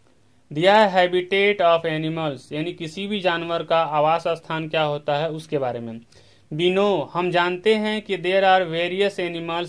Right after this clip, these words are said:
living around us, यानी हमारे चारों तरफ अलग-अलग प्रकार के जानवर होते हैं। Some animals live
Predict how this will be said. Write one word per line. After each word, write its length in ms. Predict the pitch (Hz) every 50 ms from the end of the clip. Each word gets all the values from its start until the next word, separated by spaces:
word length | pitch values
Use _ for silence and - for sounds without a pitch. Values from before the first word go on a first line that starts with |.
| 170 165
living 520 | 165 165 165 170 180 180 170 160 160 156
around 420 | 156 151 156 156 151 151 147 147
us, 100 | - -
यानी 200 | 165 170 180 175
हमारे 320 | 165 165 160 165 165 156 156
चारों 340 | 156 170 165 165 175 180 180
तरफ 320 | 185 180 180 175 175 160
अलग-अलग 480 | 156 160 170 170 170 170 170 165 160 160
प्रकार 320 | 160 160 156 160 156 156
के 180 | 151 156 156 147
जानवर 380 | 151 147 143 147 147 151 156
होते 260 | 160 160 160 160 170
हैं। 320 | 170 170 175 180 196 202 196 _ - - _ _ _ _ _ - 196
Some 80 | 180
animals 480 | 180 185 185 185 190 196 208 214 214 202
live 400 | 208 196 185 190 196 196 190